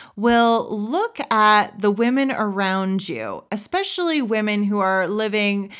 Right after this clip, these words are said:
very worldly, secular lives, and you will envy them because marriage and relationship and love seems to come so easily to them.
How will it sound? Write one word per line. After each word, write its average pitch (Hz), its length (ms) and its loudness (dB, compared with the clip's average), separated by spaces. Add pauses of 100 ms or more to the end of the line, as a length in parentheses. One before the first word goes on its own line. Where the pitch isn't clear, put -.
(160)
very 269 300 4
worldly, 202 720 2
secular 190 640 -2
lives, 151 560 -2 (260)
and 233 280 2
you 262 180 0
will 311 220 -2 (120)
envy 285 500 -2
them 185 280 -2
because 208 520 0 (200)
marriage 269 560 2
and 196 180 -2
relationship 240 800 -2
and 175 300 -4
love 220 340 2
seems 285 420 -6
to 233 100 -4
come 214 240 -2
so 254 640 0 (160)
easily 202 800 -2
to 185 220 -2
them. 76 500 -8